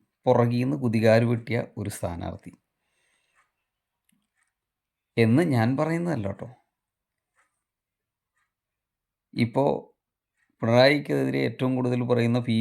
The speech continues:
വി അൻവർ പറയുന്ന എല്ലാ കാര്യങ്ങളും ശരിയാണെന്ന് തന്നെ കോൺഗ്രസ്സുകാർ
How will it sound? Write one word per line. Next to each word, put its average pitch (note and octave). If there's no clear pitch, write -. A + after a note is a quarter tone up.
വി A#2
അൻവർ A2
പറയുന്ന A#2
എല്ലാ G2+
കാര്യങ്ങളും D3+
ശരിയാണെന്ന് A#2
തന്നെ A#2
കോൺഗ്രസ്സുകാർ A#2